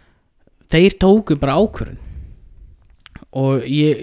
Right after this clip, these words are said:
ég, þú veist, það er búið að fordæma þessar ákvarðanir og, og allt það, ég skil það alveg ofs-, afskaplega vel. En, þú veist, ég veit það ekki. Ég,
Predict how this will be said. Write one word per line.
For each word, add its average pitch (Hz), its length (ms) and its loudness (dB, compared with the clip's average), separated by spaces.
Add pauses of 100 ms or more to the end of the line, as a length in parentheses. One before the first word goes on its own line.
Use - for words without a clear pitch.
ég, - 180 -16
þú 151 160 -2
veist, - 220 -8 (580)
það - 160 -6
er 143 80 -2
búið 147 80 4
að - 80 -4
fordæma 156 400 2
þessar 143 180 -2
ákvarðanir 139 480 0
og, 131 220 -2
og 127 260 -4
allt 147 200 -6
það, 135 200 -2
ég 131 120 -4
skil 143 200 -2
það 147 220 0
alveg 135 220 -2
ofs-, - 180 -10 (240)
afskaplega 139 480 -4
vel. 107 180 -6 (2250)
En, 139 280 0 (160)
þú 147 180 -2
veist, - 280 -4 (320)
ég 156 180 4
veit 151 120 4
það 131 140 0
ekki. 120 140 -6 (120)
Ég, 147 320 4